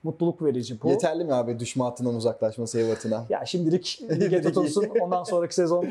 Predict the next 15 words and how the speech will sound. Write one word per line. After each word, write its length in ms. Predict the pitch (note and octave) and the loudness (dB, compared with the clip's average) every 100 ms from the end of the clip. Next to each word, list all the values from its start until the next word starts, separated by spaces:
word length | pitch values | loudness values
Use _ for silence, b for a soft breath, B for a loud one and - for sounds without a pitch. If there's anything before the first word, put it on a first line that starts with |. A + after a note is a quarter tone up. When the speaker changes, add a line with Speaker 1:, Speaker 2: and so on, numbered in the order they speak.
| G3+ | -2
Speaker 1:
bakarız 360 | E3 E3 E3 D3 | -2 2 0 2
eski 240 | D3 D#3 | -2 -2
günlerine 260 | C#3+ A3+ A3 | 2 2 2
Speaker 2:
Doğru, 120 | D3 | 0
Speaker 1:
dönecek 220 | D3+ - | 0 0
mi 240 | D#3+ - C#3+ | 0 0 2
Speaker 2:
kesinlikle. 260 | G3 A3 - | 2 0 -2
Speaker 1:
diye. 300 | D#3+ D#3 D#3 | 0 2 2
E, 40 | D3 | -2
ş-, 280 | - - | -6 -12
şey 220 | - G3+ G3 | -2 2 2
enteresan. 600 | F#3+ F3+ D#3+ D#3+ F3+ G#3 - _ _ D#3+ | 2 2 2 0 -4 -4 -12 _ _ -6
E, 120 | C#3 | -2
Newcastle 480 | E3+ E3+ F3 F#3 F3 | 0 0 0 2 2
United, 300 | F3 F3 F3+ | 0 0 -2